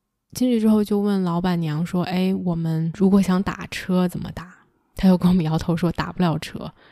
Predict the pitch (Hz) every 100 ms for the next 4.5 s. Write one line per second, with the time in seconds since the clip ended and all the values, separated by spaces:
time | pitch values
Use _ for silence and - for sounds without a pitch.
0 | _ - 202 196 175 165 160 160 - 151
1 | 151 - 185 180 175 190 - - 151 151
2 | 190 185 - _ _ _ - 233 247 220
3 | 170 - - 202 180 165 - - 175 220
4 | 214 165 160 -